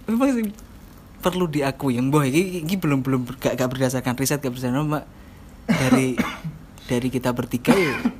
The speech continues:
dari kami bertiga ya, untuk ma-, bicara hard skill kayak, ya, kok bil-, bilang kosong ya kosong ya, berarti gak, gak duwe, imu-, memang wi butuh kemauan apa memang butuh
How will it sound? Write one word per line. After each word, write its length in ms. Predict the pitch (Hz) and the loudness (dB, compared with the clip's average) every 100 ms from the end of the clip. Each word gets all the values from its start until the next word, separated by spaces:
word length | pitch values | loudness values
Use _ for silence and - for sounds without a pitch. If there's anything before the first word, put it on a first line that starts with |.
| - - - | -6 -6 -10
dari 220 | - 120 123 | -6 -6 -2
kami 260 | 120 127 | 0 0
bertiga 340 | 123 120 120 147 | -2 -4 -2 -2
ya, 240 | 175 123 95 - - - - - - - | -2 -4 -8 -20 -20 -20 -20 -20 -20 -8
untuk 200 | 139 131 | -4 -2
ma-, 200 | 139 139 | -4 -4
bicara 400 | - 135 139 139 | -4 0 2 2
hard 180 | 135 123 | 0 0
skill 260 | - 208 | 0 0
kayak, 260 | 202 180 214 - - - - - - - - - - - | 0 -2 -6 -12 -20 -20 -20 -20 -20 -20 -20 -20 -20 -18
ya, 80 | - | -12
kok 160 | - 139 | -10 -6
bil-, 240 | 143 135 | -6 -2
bilang 180 | 143 151 | 2 4
kosong 280 | 143 139 202 | 4 4 2
ya 80 | 175 | 2
kosong 320 | 160 175 160 | 2 2 2
ya, 160 | 131 | 0
berarti 100 | 147 220 | 0 -2
gak, 140 | - - - - - - | -2 -4 -18 -18 -20 -20
gak 180 | - 151 | 0 0
duwe, 460 | 143 147 156 156 156 - - - - - - - - - - 156 - | 2 2 2 2 0 -6 -18 -20 -20 -20 -20 -20 -20 -14 -10 -10 -6
imu-, 320 | 175 208 185 - | 2 2 2 0
memang 240 | 170 185 | 2 4
wi 100 | 202 | 2
butuh 220 | 214 156 | 0 -2
kemauan 560 | 156 156 151 143 165 175 | 0 2 2 4 2 2
apa 240 | 160 151 151 143 - - | -2 0 0 0 -6 -8
memang 560 | 143 147 151 151 143 147 - - - - | -4 -2 -2 -2 -4 -10 -16 -20 -20 -8
butuh 500 | 147 139 151 151 | -8 2 2 2